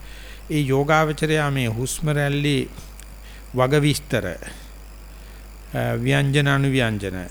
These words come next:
අංග ප්‍රත්‍යංග හොඳට දැක ගන්නට තරමට හුස්මත් එක්ක යාළුණයි කියලා හුස්ම මූණට මූණ දාලා තියාගෙන ඉන්න පුළුවන් වුණා කියලා එයාට විශ්වාසයක් පහළ වුණයි කියලා මට නම් දැන් නම් හුස්ම රැලි දහයක් පහළොවක්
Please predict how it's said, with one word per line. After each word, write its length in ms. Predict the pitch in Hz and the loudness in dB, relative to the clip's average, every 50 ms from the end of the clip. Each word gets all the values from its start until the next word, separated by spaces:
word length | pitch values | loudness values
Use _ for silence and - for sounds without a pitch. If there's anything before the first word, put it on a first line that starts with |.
| - - - - - - - - - - | -12 -14 -14 -16 -18 -18 -18 -14 -6 0
අංග 200 | 139 139 147 139 143 139 | 2 4 4 4 2 0
ප්‍රත්‍යංග 600 | - - - 127 120 - - 139 120 110 107 104 98 95 - - - - - - - | 0 0 -2 -2 -2 0 -2 0 0 0 0 -2 -4 -6 -8 -10 -16 -16 -16 -16 -8
හොඳට 680 | - - 135 135 135 156 160 165 170 175 180 180 185 | 0 2 4 6 6 6 6 8 8 6 6 4 4
දැක 200 | 160 151 131 - - | 2 2 0 0 0
ගන්නට 420 | 151 147 156 156 156 156 147 165 156 151 147 - - - - - - - - | 0 0 2 2 2 0 2 2 2 2 0 -2 -10 -16 -16 -18 -18 -14 -6
තරමට 560 | - 120 127 139 143 156 156 151 156 143 - 165 147 | -2 0 0 2 2 2 2 2 2 2 2 2 2
හුස්මත් 540 | 123 135 135 - - 151 147 147 143 - 156 | 4 2 2 0 0 0 0 0 0 -2 -4
එක්ක 160 | 147 - - | -4 -2 0
යාළුණයි 640 | 160 139 127 110 113 131 147 160 165 175 170 165 160 | 0 2 2 2 2 4 4 4 4 4 2 2 0
කියලා 300 | 151 175 170 170 160 139 - - - - - - - - - - - - | 2 2 0 2 0 -2 -6 -10 -16 -16 -16 -16 -16 -16 -10 -10 -10 -8
හුස්ම 300 | - - 135 - - 151 147 | -4 -4 -2 -2 0 0 2
මූණට 380 | 135 131 135 139 143 143 139 | 2 4 4 2 2 0 0
මූණ 260 | 151 147 147 147 147 143 | 0 2 2 2 4 4
දාලා 220 | 147 147 156 151 | 4 4 4 2
තියාගෙන 360 | 139 - 143 127 120 131 139 | 0 0 2 2 2 2 0
ඉන්න 180 | 139 139 143 143 | -2 -2 -2 -2
පුළුවන් 260 | 156 151 151 156 156 | -2 -2 -2 -2 -2
වුණා 200 | 156 156 156 151 | 0 0 0 0
කියලා 340 | 151 156 160 160 156 143 127 - - - - - - - - | 0 0 0 0 0 -2 -4 -8 -10 -14 -14 -14 -14 -14 -10
එයාට 240 | - - 131 135 147 | -4 0 2 2 4
විශ්වාසයක් 580 | 139 127 120 - - 151 151 147 - 170 165 - | 4 2 2 2 2 2 2 2 0 -2 -2 0
පහළ 260 | - 147 123 131 147 | 0 0 0 2 0
වුණයි 280 | 151 151 156 156 156 143 | 0 2 2 0 0 0
කියලා 240 | - - 151 151 143 | -2 0 0 0 0
මට 200 | 139 139 135 135 | 0 0 -2 -2
නම් 160 | 147 147 143 | 0 0 0
දැන් 200 | 139 143 143 147 147 | 0 2 2 2 2
නම් 220 | 139 139 147 156 | 2 2 2 0
හුස්ම 280 | 143 123 139 - - 151 | 0 0 -2 -4 -4 -2
රැලි 240 | 135 139 139 139 139 | -2 0 -2 -2 -2
දහයක් 360 | 135 139 113 127 139 143 139 | -2 -2 0 0 0 0 0
පහළොවක් 420 | - 143 127 123 135 139 143 156 | 0 0 2 2 2 2 0 0